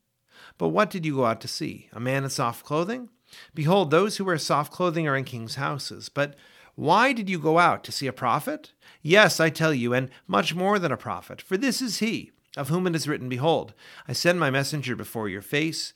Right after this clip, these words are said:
who will prepare your way before you.' Most certainly I tell you, among those who are born of women, there has not yet arisen anyone greater than John the Baptizer. Yet he who is least in the kingdom of heaven is greater than he.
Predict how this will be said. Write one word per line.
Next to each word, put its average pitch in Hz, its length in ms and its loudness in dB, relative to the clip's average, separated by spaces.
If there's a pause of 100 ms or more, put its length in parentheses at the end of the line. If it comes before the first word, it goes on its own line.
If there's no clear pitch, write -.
(140)
who 160 120 -6
will 147 60 -2
prepare 151 400 0
your 120 140 0
way 110 180 -2
before 143 340 -8
you.' 82 180 -14 (280)
Most 214 260 4
certainly 233 340 2
I 165 40 4
tell 156 200 0
you, 131 140 2
among 151 280 0
those 185 320 2
who 208 100 0
are 196 60 2
born 127 340 0
of 120 100 -4
women, 202 340 -2 (340)
there 165 120 4
has 143 140 2
not 196 320 4
yet 151 180 -2
arisen 131 460 -2
anyone 196 340 0
greater 131 320 0
than 139 160 -4
John 104 320 -4
the 110 80 -6
Baptizer. 123 800 -4 (320)
Yet 180 260 4
he 269 280 0
who 277 120 0
is 139 140 0
least 156 340 -2
in 139 80 -4
the 127 60 -6
kingdom 143 320 -4
of 131 100 -4
heaven 156 300 0
is 127 100 -8
greater 104 300 -4
than 135 140 -8
he. 160 320 -10